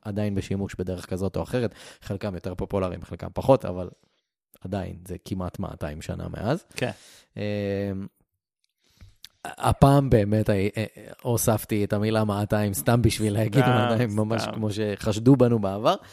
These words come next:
Speaker 1: אה, בנוסף, ליסטון היה אחד מהחלוצים בנושא ההיגיינה הרפואית. עכשיו, זה נשמע קצת מופרך אם אנחנו אומרים שהוא החזיק, אה, סכין
Speaker 2: סכין
Speaker 1: בין
Speaker 2: בין
Speaker 1: השיניים,
Speaker 2: השיניים.
Speaker 1: אבל,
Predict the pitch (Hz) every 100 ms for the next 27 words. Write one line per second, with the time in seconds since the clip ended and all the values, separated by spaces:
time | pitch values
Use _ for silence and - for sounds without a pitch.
0 | - - - 160 160 156 151 147 147 151
1 | - 156 135 139 131 233 247 - - 143
2 | 151 190 202 170 160 170 - 170 170 -
3 | 139 135 - 170 139 120 117 - 151 127
4 | 120 120 104 117 139 156 143 123 117 123
5 | 147 117 - - _ - _ _ _ _
6 | _ _ _ _ _ _ 117 - 113 101
7 | 95 - 110 101 120 120 120 120 147 127
8 | 120 110 104 107 104 104 98 104 98 113
9 | 117 - 117 110 104 - 131 143 151 143
10 | 156 147 - 143 - 208 120 127 147 135
11 | 151 -